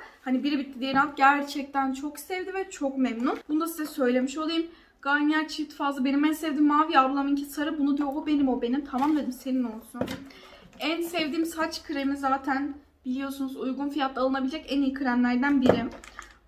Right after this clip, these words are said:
Maskara göndermişler. Şöyle içinden bir tane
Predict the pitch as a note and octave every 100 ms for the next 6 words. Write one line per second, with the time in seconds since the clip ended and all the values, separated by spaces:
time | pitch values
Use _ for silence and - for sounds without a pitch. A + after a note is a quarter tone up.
0 | - C4+ C4+ - D#4 E4 E4+ E4 E4 D#4+
1 | D#4+ E4+ E4+ - E4+ D#4+ C#4 B3+ - -
2 | - - - - D4 D4+ D4 D4 D4+ E4+
3 | C#4 B3+ C4+